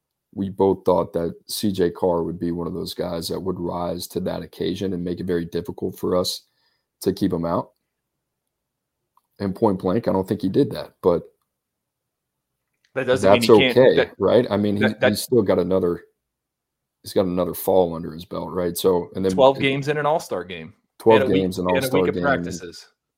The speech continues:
Speaker 1: And ultimately, at the end of the day, that's more important than, you know, whatever we've seen over the last week. So, no, I'm, I'm, I'm, I'm not selling any stock on,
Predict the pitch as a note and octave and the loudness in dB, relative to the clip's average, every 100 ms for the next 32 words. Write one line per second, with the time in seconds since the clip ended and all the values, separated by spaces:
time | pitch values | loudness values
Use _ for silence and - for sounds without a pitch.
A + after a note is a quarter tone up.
0 | _ _ _ _ G2+ A#2 D#3 D#3 D3+ C#3+ | _ _ _ _ 0 2 2 2 2 2
1 | C#3+ C#3 C3+ A2+ B2+ D3 A2+ - A2 G2 | 2 -2 -2 0 0 0 -4 -2 -2 -2
2 | F#2+ G2+ F#2 F2 F2 - _ _ _ _ | 0 -4 -2 -8 -10 -14 _ _ _ _
3 | _ G#2+ F#2+ F2 F2+ E2+ F2+ F2+ F2 E2+ | _ -8 -6 -4 -2 -2 -4 -6 -6 -4
4 | - F#2 F2 F2 F2 E2+ E2+ - F2+ - | -4 -4 -4 -8 -12 -10 -12 -10 -10 -12
5 | _ _ _ - - F#2+ E2+ - _ _ | _ _ _ -8 -2 -2 -4 -12 _ _
6 | _ _ _ _ G2+ F#2 D#2+ F2+ F#2 - | _ _ _ _ -2 0 2 0 -2 -4
7 | F#2 F2+ _ _ _ _ _ _ _ _ | -4 -6 _ _ _ _ _ _ _ _
8 | _ - F#2 - _ _ - G2 F#2+ F2 | _ -12 -12 -16 _ _ -8 -2 0 0
9 | - G#2 F2+ E2+ E2+ E2+ - F2 E2 D#2+ | 0 0 2 -2 -6 -6 -6 -4 -4 -6
10 | E2+ E2 | -12 -14